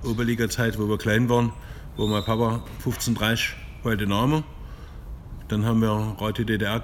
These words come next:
gehört und irgendwann ist man natürlich mal mitgenommen worden, dann mit den Freunden selber gegangen. Achtundachtzig bin ich dann Mitglied geworden, damals noch förderndes Mitglied, seit da an ununterbrochen Mitglied gewesen. Ja, und so hat sich das entwickelt.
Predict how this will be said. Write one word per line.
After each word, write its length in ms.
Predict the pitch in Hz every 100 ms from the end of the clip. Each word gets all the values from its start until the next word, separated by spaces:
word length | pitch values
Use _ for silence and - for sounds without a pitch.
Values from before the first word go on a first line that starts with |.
| - -
gehört 420 | 117 123 131 - - 113
und 380 | 104 104 92 -
irgendwann 420 | 110 110 107 110
ist 160 | 113 -
man 160 | 113
natürlich 360 | 107 98 113 101
mal 120 | 110
mitgenommen 500 | 135 147 151 139 135
worden, 260 | 131 127 120
dann 160 | 117
mit 120 | 117 113
den 100 | 107
Freunden 440 | 117 123 127 120
selber 320 | 113 127 139
gegangen. 340 | 123 120 117 113 - - - - - - - - -
Achtundachtzig 640 | 135 - 135 131 - - - - - - 147
bin 140 | 135 131
ich 120 | 113
dann 140 | 123
Mitglied 380 | 151 180 190 180
geworden, 360 | 165 165 165 156 -
damals 340 | 123 127 131 120
noch 140 | 117
förderndes 460 | - 147 147 131 139
Mitglied, 520 | 131 - 131 127 - - - -
seit 260 | - 110 104
da 140 | 107
an 240 | 107 113 104
ununterbrochen 680 | 117 113 104 - 107 104 101 - - - - -
Mitglied 440 | 139 135 - 120 -
gewesen. 520 | 117 110 107 113 101 - - - - - -
Ja, 80 | 101
und 180 | 110 95
so 140 | 101
hat 160 | 107 -
sich 160 | 117
das 200 | - 107
entwickelt. 540 | 110 90 117 147 135